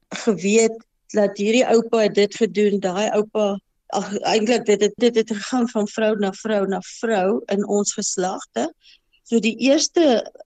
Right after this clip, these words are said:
eienaar van, van hierdie plase was 'n man, maar hy het dit oorge-, hy was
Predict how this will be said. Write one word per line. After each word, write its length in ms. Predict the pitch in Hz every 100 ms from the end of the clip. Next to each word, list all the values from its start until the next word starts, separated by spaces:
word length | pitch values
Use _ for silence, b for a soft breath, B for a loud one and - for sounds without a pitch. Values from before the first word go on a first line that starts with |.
| -
eienaar 460 | 226 214 214 208 208 -
van, 160 | 208 202 196 196 - _ _ -
van 160 | 233 208
hierdie 380 | 202 220 202 - _
plase 480 | 240 214 214 202 233 B B B _ 196
was 160 | 185 214
'n 100 | 170
man, 300 | 160 170 262 320
maar 360 | 214 202 202 196 -
hy 160 | 202 208 208 208
het 160 | 202 - -
dit 180 | 202 -
oorge-, 680 | 233 226 - 226 - - -
hy 80 | 208 214 -
was 220 | 233